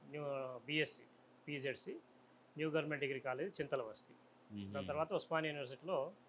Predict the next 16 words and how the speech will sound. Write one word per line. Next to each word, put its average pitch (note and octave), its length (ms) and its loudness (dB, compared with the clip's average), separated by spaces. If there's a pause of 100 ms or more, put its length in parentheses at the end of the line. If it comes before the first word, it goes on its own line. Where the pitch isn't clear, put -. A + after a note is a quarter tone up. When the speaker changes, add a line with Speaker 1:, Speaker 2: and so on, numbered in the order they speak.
(400)
Speaker 1:
ఎంఎస్సీ D3+ 380 2
జువాలజీ C3+ 560 6 (760)
Speaker 2:
ఓకే, F#2+ 100 2
Speaker 1:
చేయడం F#2 160 2
Speaker 2:
ఓకే. E2+ 100 -4
Speaker 1:
జరిగింది. E2 260 -6 (640)
జువాలజీ D#3+ 400 6
చేసిన C#3+ 360 -2
వెంటనే D3 340 -2 (280)
Speaker 2:
జాబ్ G2+ 200 10
Speaker 1:
జాబ్ F2+ 100 0
Speaker 2:
రిక్రూట్ A#2+ 340 2
అయ్యారు. - 680 -8
లక్ష్మీనారాయణ C#3 500 12
గారు, B2+ 400 12
మీరు A2 540 6